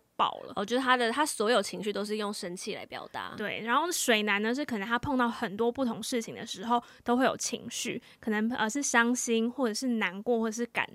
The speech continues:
Speaker 1: 动，但是他就是会碰到这件事情的时候，就会突然在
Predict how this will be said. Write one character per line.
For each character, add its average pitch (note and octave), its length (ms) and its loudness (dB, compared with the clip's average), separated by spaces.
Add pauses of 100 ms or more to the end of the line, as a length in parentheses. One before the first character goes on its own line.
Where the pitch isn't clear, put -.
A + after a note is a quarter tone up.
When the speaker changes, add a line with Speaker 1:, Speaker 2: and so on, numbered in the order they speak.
Speaker 1:
动， G3+ 160 -2 (240)
但 F#4 100 4
是 F#4+ 60 4
他 F4+ 80 6
就 F4 80 4
是 F4 80 6
会 E4+ 160 8
碰 D#4 180 2
到 D4 100 8
这 C4 120 2
件 B3+ 160 2
事 A#3+ 180 2
情 F#3 160 -8
的 F#3 100 -10
时 G#3+ 160 -6
候， A3 120 -2
就 B3 100 0
会 B3+ 60 4
突 B3+ 160 0
然 G3+ 200 0
在 A#3 200 0